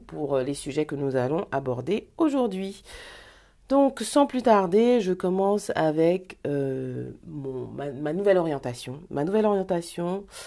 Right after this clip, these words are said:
euh, j'ai, j'ai décidé d'y réfléchir profondément pendant les vacances. Et ce qu'il en est ressorti, c'est donc que je me concentre sur les activités autour des enfants, parce que les enfants sont un vrai sujet pour moi. Je pense que l'avenir de ce monde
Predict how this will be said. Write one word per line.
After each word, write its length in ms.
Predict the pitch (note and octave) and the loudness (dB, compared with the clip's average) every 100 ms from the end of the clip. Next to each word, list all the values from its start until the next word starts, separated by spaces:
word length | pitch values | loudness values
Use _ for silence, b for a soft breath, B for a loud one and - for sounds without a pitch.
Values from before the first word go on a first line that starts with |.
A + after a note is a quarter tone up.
| B B - - | B B -12 -6
euh, 320 | C#3+ C3+ B2+ | -4 -4 -4
j'ai, 400 | B2+ C#3+ C#3+ C3+ | -4 -2 -2 -2
j'ai 140 | D3 | -2
décidé 320 | E3 G3+ - A3+ | -2 -4 -4 -2
d'y 160 | E3+ | -2
réfléchir 920 | D#3+ E3 F3+ E3+ - - F3+ F3+ E3 - | -2 -2 0 -2 -2 -8 -4 -2 -2 -6
profondément 540 | G3+ - G3 F#3 E3+ | -10 -6 -4 -2 -2
pendant 260 | E3 F3 G3 | -2 -2 0
les 100 | E3+ | 2
vacances. 520 | C#3+ C3 B2+ C#3+ - B B B | 0 -2 -8 -8 -10 B B B
Et 120 | C#3+ | -6
ce 120 | C#3+ - | -4 -6
qu'il 200 | A3 G#3+ | -2 0
en 140 | G3 | 0
est 100 | G#3 | 0
ressorti, 720 | F#3+ F3+ E3+ D#3 - D#3+ F3+ B B B | -2 -4 -8 -8 -16 -14 -16 B B B
c'est 260 | - - G3 | -10 0 0
donc 420 | D3+ D3+ E3 - | 2 -2 -2 -10
que 200 | - D#3+ | -6 -6
je 100 | D#3 | -4
me 140 | D3 C#3 | -4 -4
concentre 640 | A3+ A#3+ A#3 G3+ G#3 E3+ | -2 -4 -2 -2 -2 -6
sur 320 | D#3+ A3 A3+ | -8 -4 -2
les 180 | F3+ D#3 | -2 -4
activités 540 | D3+ - D3+ D3 G3 - | -8 -6 -10 -6 -6 -4
autour 420 | F3 E3+ F#3+ G3+ | -8 -6 -6 -2
des 180 | E3 D3 | 0 0
enfants, 280 | C#3 - E3+ | -4 -6 -8
parce 180 | C#3 - | -8 -8
que 80 | D#3 | -6
les 160 | D3+ | -4
enfants 220 | D#3 F#3+ | -4 -6
sont 240 | F#3 D#3 D3 | -8 -8 -8
un 60 | B2+ | -8
vrai 320 | C3 D#3+ E3+ | -6 -2 -2
sujet 340 | E3+ D#3 C#3 | -2 -2 -2
pour 200 | C3 B2 | -2 -8
moi. 180 | B2 B2 | -6 -6
Je 80 | C3 | -6
pense 240 | D#3 D#3 | -8 -8
que 80 | - | -6
l'avenir 380 | C3 D#3 F#3+ F#3+ | -4 -2 -4 -4
de 100 | E3+ | -8
ce 160 | - | -8
monde 340 | E3 E3 E3 | -6 -6 -6